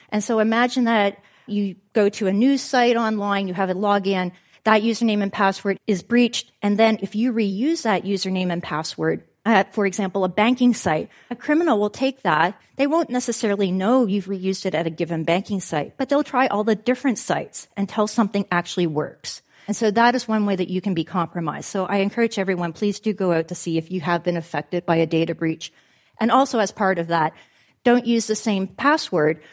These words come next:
on many different sites. Five thousand two hundred.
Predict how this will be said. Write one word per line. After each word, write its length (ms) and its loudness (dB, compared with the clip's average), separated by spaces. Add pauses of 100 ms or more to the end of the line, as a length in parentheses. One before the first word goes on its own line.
(180)
on 360 -2
many 260 4
different 340 -2
sites. 480 -4 (1120)
Five 220 4
thousand 480 2
two 180 -4
hundred. 400 -6